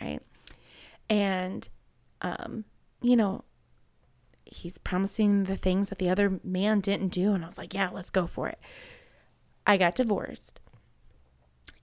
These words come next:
That took a mental toll on me that I had not imagined. And my divorce was quick.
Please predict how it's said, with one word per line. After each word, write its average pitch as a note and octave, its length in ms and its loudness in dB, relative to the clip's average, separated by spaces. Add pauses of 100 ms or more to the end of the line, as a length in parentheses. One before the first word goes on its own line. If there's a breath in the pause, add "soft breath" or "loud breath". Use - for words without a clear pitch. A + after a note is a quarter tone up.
(100)
That G3+ 480 0
took - 220 -2
a F4+ 60 4
mental G#3 400 2
toll A#3 280 -2
on B3 160 0
me B3 260 -2
that G3 220 0
I G3 100 0
had F#3+ 200 -2
not F3+ 480 0
imagined. F#3 540 -4
And A#3 160 2
my C#4 140 2
divorce A3 480 -4
was - 140 -4
quick. - 560 -14